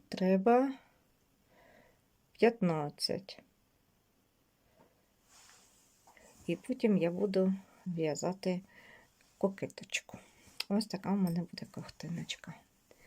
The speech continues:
Гарненька. Ось так вона буде з'єднуватися. І тут буде як маєчка. Ось така. Гарнюнька в мене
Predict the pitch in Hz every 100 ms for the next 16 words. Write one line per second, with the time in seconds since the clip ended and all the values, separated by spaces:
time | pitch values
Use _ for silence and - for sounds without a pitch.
0 | - - - - 175 175 165 151 165 -
1 | - 269 381 - _ - - - - -
2 | - - - 156 147 160 175 - - -
3 | 311 320 339 285 262 233 233 - 240 233
4 | - _ - - - - _ - _ _
5 | _ - - 285 - 196 196 196 160 156
6 | 180 - - - - - _ _ - -
7 | - - _ _ - 190 190 180 151 135
8 | 131 - - - - - - - - _
9 | _ _ _ _ _ _ _ _ - -
10 | - - - - 220 - 160 - - -
11 | - _ - _ - - - _ 165 160
12 | 165 226 302 - 226 165 170 202 226